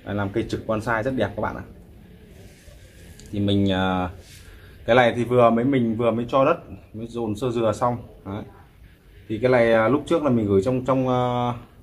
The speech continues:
khu kia ra ấy, thì, thì nó tắc. Đợt vừa rồi ở Lương Tài Bắc Linh mình nó có cái, um, chốt dịch ấy.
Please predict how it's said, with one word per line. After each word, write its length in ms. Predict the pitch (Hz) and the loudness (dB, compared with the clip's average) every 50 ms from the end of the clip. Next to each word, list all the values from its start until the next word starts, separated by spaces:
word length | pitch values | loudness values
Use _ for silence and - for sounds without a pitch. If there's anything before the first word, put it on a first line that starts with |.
| - - - - - - - - - - - - - - - _ - | -20 -20 -20 -20 -20 -20 -20 -20 -20 -20 -20 -20 -20 -20 -20 _ -2
khu 140 | 131 127 123 | -2 0 2
kia 160 | 131 131 127 | 4 4 6
ra 240 | 123 127 120 117 120 | 6 4 4 2 2
ấy, 80 | 123 120 117 | -2 -4 -8
thì, 120 | 107 98 92 | -10 -8 -6
thì 380 | 98 95 95 95 95 92 92 95 95 95 - - - - - - | -6 -4 -4 -4 -4 -4 -4 -4 -6 -8 -10 -14 -20 -20 -14 -8
nó 140 | 101 104 - - | -8 -8 0 0
tắc. 220 | 165 165 - - | -2 -2 0 -6
Đợt 200 | 110 104 101 - | -6 -6 -6 -6
vừa 60 | 107 | -8
rồi 180 | 101 110 104 92 | -6 -4 -4 -4
ở 100 | 90 90 | -4 -4
Lương 160 | 107 123 120 | -4 -6 -4
Tài 140 | 123 107 113 | -2 -2 0
Bắc 100 | 127 135 | 0 0
Linh 180 | 135 131 123 | 0 0 0
mình 200 | 117 104 98 95 | 0 0 -2 -2
nó 60 | 98 98 - | -4 -4 -6
có 80 | 113 - - | -8 -6 -6
cái, 160 | 135 135 135 | -6 -4 -2
um, 480 | 131 131 131 131 127 127 127 127 127 131 | -2 -4 -4 -6 -6 -6 -6 -6 -8 -8
chốt 160 | - 151 135 | -8 -6 -4
dịch 120 | 127 110 - | -4 -4 -4
ấy. 480 | - - - - - - - 214 196 | -6 -12 -14 -20 -10 0 4 4 4